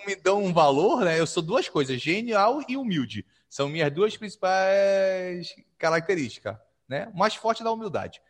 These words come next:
o, <laughs> que é o lance. Então, você tem que ir lá o tal do projeto. Até aí, Bárbara Rubim, sabe qual é o ruim do projeto?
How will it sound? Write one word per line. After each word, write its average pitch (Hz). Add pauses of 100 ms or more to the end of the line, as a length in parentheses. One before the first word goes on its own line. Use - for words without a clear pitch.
(280)
o, 123
<laughs> 107
que 135
é 147
o 156
lance. 123
Então, 247 (580)
você 165
tem 208
que 214
ir 208
lá 196
o 208
tal 190
do 165
projeto. 190 (460)
Até 254
aí, 214
Bárbara 147
Rubim, 135
sabe 240
qual 165
é -
o 143
ruim 147
do 139
projeto? 110